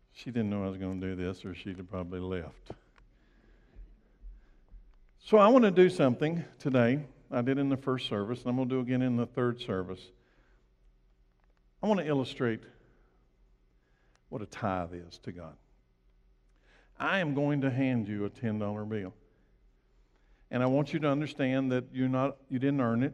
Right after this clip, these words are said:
You didn't ask me for it. I'm just gonna give it to you as a gift because I love you and I wanna do something good for you.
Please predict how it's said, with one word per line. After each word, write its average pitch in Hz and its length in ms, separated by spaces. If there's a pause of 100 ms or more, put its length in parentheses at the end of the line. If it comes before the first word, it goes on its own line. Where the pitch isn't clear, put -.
(100)
You 120 80
didn't 123 200
ask 127 320
me 127 140
for 123 340
it. 135 160
I'm 123 160
just 135 180
gonna 135 180
give 131 200
it 131 140
to 139 60
you 123 160
as 117 120
a 117 80
gift 113 360
because 110 300
I 107 80
love 120 320
you 117 260 (560)
and 110 140
I 107 40
wanna 117 300
do 117 220
something 113 500
good 110 240
for - 160
you. 90 220